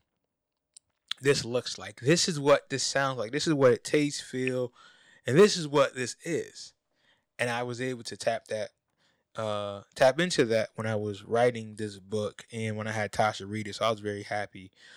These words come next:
Um, I didn't have a name for the book, but I, last night it came to me.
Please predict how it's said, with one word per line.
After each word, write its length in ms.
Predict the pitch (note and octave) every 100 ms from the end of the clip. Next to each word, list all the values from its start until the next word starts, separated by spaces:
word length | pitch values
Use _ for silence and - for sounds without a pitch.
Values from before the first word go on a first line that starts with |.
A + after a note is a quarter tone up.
| - -
Um, 460 | A2+ A2+ G#2+ G#2+ G2+ _ _ - _ - - _ -
I 720 | C#3 C#3 C3+ B2+ B2+ B2 A2+ - -
didn't 340 | C3+ A3 A#3 F#3+
have 400 | D3+ F3+ F3 D3+
a 80 | C3
name 500 | C3 B2+ A#2 A2+ G#2+
for 240 | - A2+
the 120 | G#2
book, 260 | G2+ A2+ - -
but 120 | A2+
I, 400 | A2 A#2 A2 G2+
last 360 | A#2+ D3 C#3 D3
night 160 | B2+
it 80 | G#2+
came 320 | - D3 D3
to 140 | C#3 F#2+
me. 180 | E2+